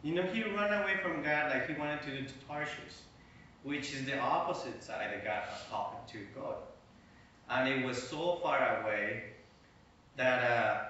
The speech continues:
you know, he didn't care. He just paid his, paid his fare to go far away from God. But before, even before he got there, God had a plan for him. You know, running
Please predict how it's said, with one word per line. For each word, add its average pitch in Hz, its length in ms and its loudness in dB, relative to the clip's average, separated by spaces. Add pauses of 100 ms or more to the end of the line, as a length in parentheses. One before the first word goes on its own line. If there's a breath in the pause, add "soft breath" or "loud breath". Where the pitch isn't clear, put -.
(100)
you 147 120 -4
know, 160 80 -4
he 165 140 -4
didn't 165 200 -2
care. - 320 -4 (300)
He 117 80 -10
just 113 240 -8
paid 127 240 0
his, 147 80 -4 (360)
paid 147 260 0
his - 180 -6 (100)
fare - 480 -2 (680)
to 147 80 -2
go 131 160 -2
far 110 300 0
away 104 160 -4
from 110 160 -10
God. - 240 -4 (520)
But 139 180 0
before, 214 420 -2
even 262 320 6
before 170 400 0
he 214 60 -4
got 180 340 2
there, - 360 -2 (180)
God 160 140 2
had 160 240 -4
a - 120 -8
plan - 220 -4
for - 100 -6
him. - 180 -10 (920)
You 147 180 4
know, 131 360 4
running 226 320 4